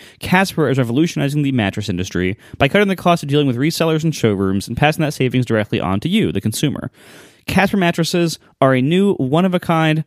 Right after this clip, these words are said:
hybrid mattress that combines premium latex foam with memory foam. These two technologies come together for better nights and brighter days. It has just the right sink, just the right bounce. It's an obsessively engineered mattress, and all this comes at a shockingly fair price.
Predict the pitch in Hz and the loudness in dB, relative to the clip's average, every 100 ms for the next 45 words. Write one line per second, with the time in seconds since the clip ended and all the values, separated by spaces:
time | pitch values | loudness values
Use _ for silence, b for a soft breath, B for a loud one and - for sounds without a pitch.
0 | _ - 202 156 98 92 - - - - | _ 0 0 2 -2 -2 -4 -6 -8 -14
1 | b - 131 135 127 123 - - 208 196 | b -4 0 2 2 0 -2 0 2 2
2 | 156 147 165 170 - - 156 156 143 - | 2 2 2 0 -4 -2 0 2 0 0
3 | 123 113 90 98 - - - B B - | 0 0 -2 -4 -6 -4 -6 B B 2
4 | 202 - 196 170 165 170 160 - 165 160 | 2 4 0 2 2 2 0 2 2 2
5 | 156 156 147 170 143 135 131 110 110 - | 2 2 2 2 4 4 4 2 0 0
6 | 110 107 95 95 92 87 87 - 139 127 | -2 2 0 0 0 0 -2 0 0 0
7 | - 220 - 165 139 - - 131 127 b | 0 0 0 0 0 -2 -2 0 0 b
8 | b - - 123 - 110 101 - - 95 | b -2 0 0 0 0 0 -2 -2 -2
9 | 57 - - b b b - 156 139 - | -2 -6 -12 b b b 0 0 0 0
10 | 196 202 185 147 147 143 117 110 101 - | 0 2 0 0 0 0 2 0 0 -4
11 | - - B B 123 135 160 156 - 156 | -8 -10 B B 2 2 2 -2 0 0
12 | 127 123 127 123 120 - - 131 117 107 | 2 0 0 2 0 -2 0 2 0 -2
13 | 98 - 95 87 - - 95 - - | -2 0 0 0 -6 -4 -4 -4 -8